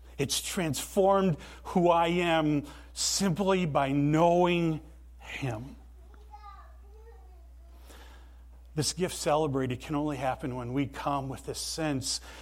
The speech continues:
of seeing the truthfulness of this Savior, and we come with a heart of repentance and faith and falling down and worshiping him.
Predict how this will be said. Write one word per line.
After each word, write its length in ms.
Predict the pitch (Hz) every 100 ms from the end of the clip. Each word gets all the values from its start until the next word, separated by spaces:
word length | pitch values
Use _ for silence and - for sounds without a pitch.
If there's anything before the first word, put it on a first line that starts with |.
| -
of 120 | - -
seeing 880 | - - - 180 180 180 170 165 156 - 131
the 100 | 127
truthfulness 1000 | - - 190 202 - 214 196 190 - 160
of 160 | 117
this 160 | 131 -
Savior, 880 | - - 185 180 170 160 185 175 156 - -
and 140 | 139 127
we 120 | 127
come 680 | - - 190 190 190 190 170 - - -
with 180 | 151 139
a 40 |
heart 340 | 131 - 185 185
of 200 | 139 135
repentance 840 | 120 - - 196 190 208 190 -
and 180 | 151 131
faith 560 | - - 185 185 - - - -
and 160 | 117
falling 640 | 120 - 185 190 208 202 175
down 600 | 180 175 180 180 170 156 - - - - - - -
and 160 | 139 120
worshiping 640 | 113 117 - 110 - 110
him. 360 | - 117 135